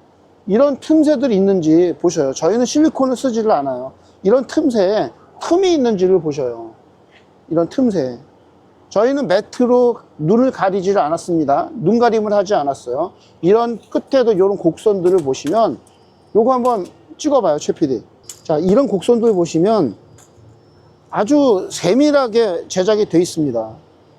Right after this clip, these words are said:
동전 같은 거 안 들어가도록 그렇게 제작이 돼 있어요. 이렇게 만들어야 돼요.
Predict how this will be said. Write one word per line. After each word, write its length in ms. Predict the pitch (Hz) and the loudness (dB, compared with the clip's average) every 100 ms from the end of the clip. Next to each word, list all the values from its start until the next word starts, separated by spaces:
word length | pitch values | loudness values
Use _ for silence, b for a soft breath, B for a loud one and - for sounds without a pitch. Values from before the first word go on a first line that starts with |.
| _ _ - | _ _ -2
동전 340 | 202 247 254 | 0 2 0
같은 260 | 233 - 208 | -2 -4 -4
거 60 | |
안 200 | 143 175 | -2 0
들어가도록 600 | 196 226 202 160 165 196 | 0 2 0 0 0 0
그렇게 240 | - 196 214 | 0 0 0
제작이 380 | 160 151 151 147 | 0 -2 -2 -2
돼 120 | 139 | -2
있어요. 300 | 131 127 101 - _ _ _ _ _ _ _ _ _ _ _ _ _ _ _ _ _ _ _ _ _ - | -4 -8 -12 -14 _ _ _ _ _ _ _ _ _ _ _ _ _ _ _ _ _ _ _ _ _ -2
이렇게 340 | 175 247 - 262 | 0 0 -2 -2
만들어야 460 | 165 170 175 165 | -4 -2 0 0
돼요. 260 | 117 113 | -2 -10